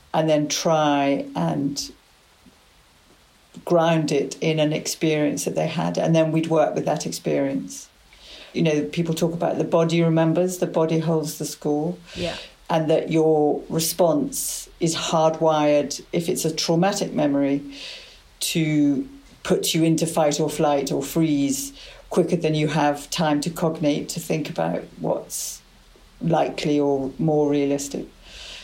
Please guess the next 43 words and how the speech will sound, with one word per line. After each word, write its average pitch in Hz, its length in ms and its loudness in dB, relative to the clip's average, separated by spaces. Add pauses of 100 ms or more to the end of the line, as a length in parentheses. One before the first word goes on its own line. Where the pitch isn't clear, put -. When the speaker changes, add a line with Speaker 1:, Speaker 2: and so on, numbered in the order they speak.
(160)
Speaker 1:
Then 175 240 2
we 165 120 2
process 165 500 -2
that, - 420 -6
and 170 140 0
they 156 100 -2
prob-, 165 400 -6
that 196 200 -4
probably 160 320 -4
clears 156 340 -4
it - 100 -8
through 151 220 -4
their 165 140 -4
system, 170 380 -8
actually. 170 360 -8 (640)
Speaker 2:
The, 233 320 2
the 226 80 -4
body 262 320 0
keeps - 320 -6
the 190 100 -6
score, 190 640 0
um, 156 460 -2 (340)
I 180 160 2
find 160 500 -2 (120)
has 160 100 -6
been 160 240 -2
incredibly 156 840 -4 (560)
useful 151 800 -4 (140)
to - 120 -4
me, 175 200 0
and 151 120 0
I 151 80 -2
think 156 220 -6
that - 160 -8
we 160 140 -2 (160)
do, 170 320 2
we 170 100 -2
store 180 380 0
everything 147 340 -2
in 139 100 -2
our 139 120 -2
body, 143 340 -4
and, 147 180 -2